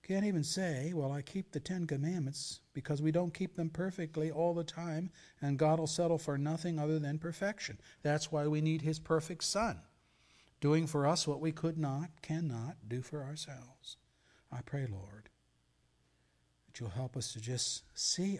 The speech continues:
our total bankruptcy this morning and how indeed we need to praise your grace and your mercy.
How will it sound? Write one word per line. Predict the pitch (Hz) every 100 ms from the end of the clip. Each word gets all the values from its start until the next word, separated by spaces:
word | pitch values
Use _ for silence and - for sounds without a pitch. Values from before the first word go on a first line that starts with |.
| -
our | 113 113
total | - 202 185 175
bankruptcy | 120 151 165 160 143 - 147
this | 123 -
morning | 151 156 156 156 - _ _ _ - - - -
and | 113
how | 135 156 160
indeed | 127 123 123 123 113 - _ _ _ _ _
we | 135
need | 127 113
to |
praise | 107 - 120 107 95
your | 92 95
grace | 107 120 113 107
and |
your | 98 98
mercy. | 101 101 -